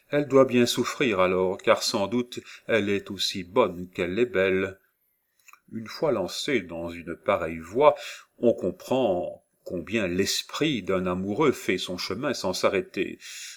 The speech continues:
Aussi notre jeune homme fut-il tout étonné d'entendre sonner quatre heures et de voir relever la sentinelle. Le nouveau sergent commença sa faction et le jeune homme reprit la sienne.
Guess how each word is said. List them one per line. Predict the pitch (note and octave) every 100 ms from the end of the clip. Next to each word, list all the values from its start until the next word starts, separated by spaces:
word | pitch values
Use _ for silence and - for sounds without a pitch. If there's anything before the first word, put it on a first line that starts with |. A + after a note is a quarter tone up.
| -
Aussi | A#2+ A2+ - F#3 D3
notre | G#2 F#2+ G#2
jeune | G2 A2+ C3
homme | F3+ E3
fut-il | - B2 - B2+ G#2
tout | - G#3 F#3+
étonné | B2 - F2 B2 F3
d'entendre | G2+ F#2 - B2 F2+
sonner | F2+ - G2+ F2+ D2+ -
quatre | - G#2 - -
heures | C3+ D3 - - -
et | B2+ D3 A#2
de | G2+
voir | F#2+ G2 C3 C3 - F#2
relever | F#2+ G2+ F#2 C3
la | F#2+
sentinelle. | F#2+ A#2 F#2+ G2 E2 E2+ D#2+ E2+ _ _ _ _ _ -
Le | G#2+
nouveau | A2 F#2 F#2
sergent | - F2+ F2 E2 F#2 E2+
commença | - G#2+ F#2 F2+ - F2
sa | - -
faction | G2 F#2 - F#3+ G3
et | D#3 C#3
le | C3+
jeune | C3 G#2 G#2
homme | D#3
reprit | B2 A2 - C3
la | G#2
sienne. | F#2 - F#2 F2+ F2+